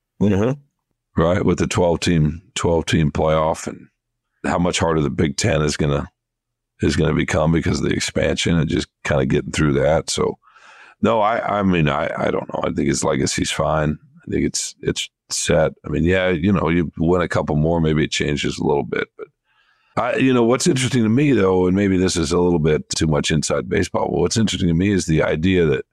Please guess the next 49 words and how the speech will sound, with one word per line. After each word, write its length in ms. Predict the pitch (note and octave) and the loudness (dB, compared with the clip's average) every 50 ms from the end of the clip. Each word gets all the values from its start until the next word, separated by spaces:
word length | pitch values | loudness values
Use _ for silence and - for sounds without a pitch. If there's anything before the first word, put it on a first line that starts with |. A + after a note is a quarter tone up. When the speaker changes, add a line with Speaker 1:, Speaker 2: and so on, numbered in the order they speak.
| _ _ _ _ _ _ _ - _ _ - | _ _ _ _ _ _ _ -20 _ _ -6
Speaker 2:
like, 180 | - A2 G#2 - | -4 -2 -2 0
I 60 | B2+ | -2
was 140 | B2+ B2 - | -2 0 0
thinking 140 | - C#3 | 2 2
about 180 | A#2 G2 F#2 E2 | 4 2 2 2
this 200 | D#2+ F2 - - | 0 -2 -2 0
when 80 | F2 D#2+ | 0 0
I 40 | |
read 200 | D2+ E2 F2 E2 | 0 0 0 0
your 100 | C#2 - | -2 -4
column. 320 | - - G#2 G2 F2+ E2 D#2 | -4 -2 0 0 0 0 0
Like, 120 | D#2+ - | -2 -2
I, 200 | - - - - | -4 -4 -2 -2
I 60 | B2+ | -2
can't 180 | - - E3 - | 0 0 0 2
imagine 560 | A#2 F2+ F2+ G2+ G#2+ F2+ F#2 E2+ D2 D#2 - _ | 2 2 2 2 0 0 0 0 -2 -2 -6 _
writing 280 | - E2+ F2 F#2 F2+ - | -2 0 2 0 0 -2
a 40 | - | -4
column 400 | - - F2+ F2 D#2+ D2+ C#2 C#2 | -4 -2 0 0 0 0 0 -2
saying 400 | - - F2+ D#2+ D#2 D2 C#2+ C2+ | -2 -2 -2 0 0 0 -2 -2
Steven 320 | - - - F2+ E2 D#2 | -4 -2 0 0 0 0
Spielberg 500 | - - - E2+ E2+ D#2+ C#2 C#2+ C#2 C2 | -2 -2 0 0 2 2 2 2 0 0
should 200 | - - C#2 D#2+ | -2 -4 -4 -2
go 160 | - C#2+ C2 | 0 0 0
do 200 | - - - C#2+ - - | 0 0 -2 -4 -2 -2
direct 340 | - C#2+ C#2+ C#2+ E2 D#2+ _ _ _ _ _ - | -2 0 0 0 0 -2 _ _ _ _ _ -4
plays. 520 | - F#2+ D2+ - - - - - - - _ _ _ _ _ _ _ _ _ _ _ _ _ - | -2 0 0 0 -2 -4 -6 -8 -8 -10 _ _ _ _ _ _ _ _ _ _ _ _ _ -2
You 60 | - D#2 | 0 2
know 60 | D#2 | 2
what 100 | D#2 D2+ | 2 2
I 20 | |
mean? 220 | D2+ D#2 D#2 D#2 - - - - - | 2 0 0 -2 -4 -8 -14 -8 -4
It's, 240 | - - G2 - - | -2 -2 -2 -2 -4
it's, 240 | - C3 B2 - - | -4 -4 -4 -4 -2
it's 200 | - B2+ A#2+ - | -2 -2 0 0
weird 360 | A2+ A#2+ C#3 E3+ - - C3 | 2 2 4 4 2 2 2
that 100 | C3 A#2+ | 2 2
we 120 | G#2+ A2 G2+ | 2 2 2
do 220 | F#2 F2 G2+ G2+ | 2 2 2 4
this. 300 | F#2+ G2 F#2+ F#2 - - | 4 2 2 0 0 -2
It's 180 | - A2+ G2 - | -4 -4 -2 0
weird 340 | G#2 A2+ A#2+ C#3 D#3+ D3+ B2+ | 2 2 2 2 2 2 2
that 100 | B2 G#2+ | 2 2
we 120 | G#2+ G#2 | 2 2
do 220 | F#2 E2 G2+ G#2 G2+ | 2 2 2 2 4
this 220 | F#2+ F#2 - - | 2 2 0 0
in 100 | E2+ D2+ | -2 -4
sports. 600 | C#2 - - - - G2 F2+ D2+ C#2 - - - | -4 -4 -6 -2 0 0 2 2 0 0 -2 -2
Like, 220 | G2+ G2+ F#2+ - | 0 0 -2 -2